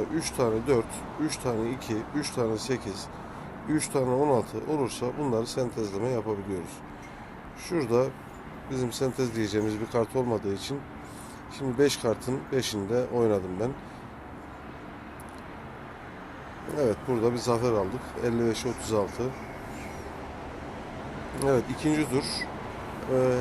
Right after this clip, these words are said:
her kişiyle arkadaşlar, e, üç tur üzerinden oynuyorsunuz. Şimdi kartlarımıza bakalım. Sekiz var, sekiz var. On altımız var. Sentezleyecek kart yok. Şurada yine iki tane büyükten seçtim.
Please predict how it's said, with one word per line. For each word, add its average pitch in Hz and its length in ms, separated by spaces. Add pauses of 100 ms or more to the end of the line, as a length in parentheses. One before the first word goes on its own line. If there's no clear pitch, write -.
her 180 160 (600)
kişiyle 170 440
arkadaşlar, 143 680 (540)
e, 139 40 (720)
üç - 380 (280)
tur 170 160 (500)
üzerinden 147 380
oynuyorsunuz. 120 600 (1300)
Şimdi 147 360 (180)
kartlarımıza 143 600
bakalım. 113 360
Sekiz 131 440
var, 120 100
sekiz 120 480
var. 123 320 (640)
On 139 80
altımız 107 520
var. 127 280 (560)
Sentezleyecek 120 840 (100)
kart 127 280
yok. 104 100 (140)
Şurada 123 240
yine 123 260
iki 123 280
tane 113 260
büyükten 117 380
seçtim. 113 500